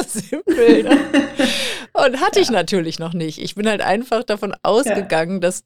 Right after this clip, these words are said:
Speaker 1: dass die Kunden schon zu mir kommen, wenn ich halt rausgehe und poste
Speaker 2: Ja.
Speaker 1: und Mehrwert, äh,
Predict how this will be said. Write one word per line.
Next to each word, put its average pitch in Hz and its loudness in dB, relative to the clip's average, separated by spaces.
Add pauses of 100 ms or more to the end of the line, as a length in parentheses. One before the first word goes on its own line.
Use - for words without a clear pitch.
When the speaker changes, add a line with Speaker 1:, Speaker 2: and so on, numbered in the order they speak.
(100)
Speaker 1:
dass 190 -4
die 196 -6
Kunden 208 -4
schon 190 -2
zu - -6
mir 233 -2
kommen, 156 -2
wenn 156 -6
ich 170 -8
halt 160 -4
rausgehe 156 0
und 160 -8
poste 160 -4
Speaker 2:
Ja. - -6
Speaker 1:
und 160 -8
Mehrwert, 151 -6
äh, 147 -6